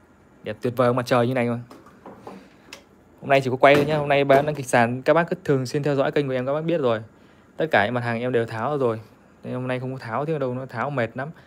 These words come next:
Mà cũng chẳng có chỗ để mà để nữa, mà để mà tháo nữa. Đây, mặt đằng sau đó đây nhá.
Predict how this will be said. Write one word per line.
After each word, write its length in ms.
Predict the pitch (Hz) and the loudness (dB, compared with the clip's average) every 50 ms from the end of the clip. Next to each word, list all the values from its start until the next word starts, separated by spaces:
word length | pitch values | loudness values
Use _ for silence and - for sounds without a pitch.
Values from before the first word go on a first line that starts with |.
| - _ _ - | -20 _ _ -6
Mà 140 | 113 110 - | -6 -4 -4
cũng 100 | 165 143 | -4 -4
chẳng 200 | - 107 107 107 | -6 -6 -2 0
có 160 | 143 156 160 | 0 0 2
chỗ 240 | - 175 - 175 170 | 2 0 0 2 2
để 140 | 117 110 | 2 2
mà 120 | 104 113 113 | 0 0 0
để 240 | 117 98 92 95 120 | -2 -2 -2 -4 -6
nữa, 80 | 147 | -6
mà 100 | 143 127 | -4 -4
để 80 | 110 104 | -4 -4
mà 140 | 101 101 104 | -4 -4 -8
tháo 320 | 104 107 107 120 139 160 | -8 -8 -8 -8 -8 -8
nữa. 100 | 175 165 - - - - - _ _ - - | -12 -14 -18 -20 -20 -20 -20 _ _ -10 -4
Đây, 140 | 127 135 131 | -2 -2 0
mặt 100 | 127 120 | 0 0
đằng 80 | 120 | -2
sau 260 | 120 - 127 131 131 | -2 -4 -2 -2 0
đó 60 | 143 143 | 0 0
đây 200 | 143 139 135 123 - - | 0 -2 -4 -6 -12 -10
nhá. 220 | 135 135 147 147 | -8 -8 -8 -8